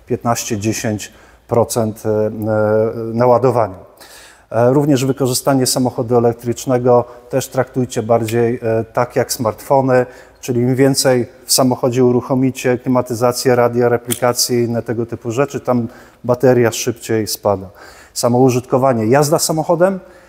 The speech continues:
też musicie się tego nauczyć. To nie ma tak, że przesiadacie się ze zwykłego samochodu spalinowego na elektryka i jeździcie tak samo.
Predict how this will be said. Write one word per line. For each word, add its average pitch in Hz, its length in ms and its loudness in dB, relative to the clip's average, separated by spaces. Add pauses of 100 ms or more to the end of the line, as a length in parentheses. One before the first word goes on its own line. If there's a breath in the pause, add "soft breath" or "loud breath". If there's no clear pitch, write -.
(220 loud breath)
też 160 260 2
musicie 139 440 -4
się 143 120 -6
tego 131 220 0
nauczyć. 123 540 0
To 151 100 -2
nie 147 120 2
ma 139 120 4
tak, 131 220 2
że 117 160 -4
przesiadacie 127 640 -2
się 131 200 -4
ze 120 140 -2
zwykłego 135 460 -2
samochodu 131 500 -2
spalinowego 139 800 2 (360 loud breath)
na 143 180 2
elektryka 151 720 0
i 170 180 -4
jeździcie 147 460 0
tak 127 180 -2
samo. 95 300 -4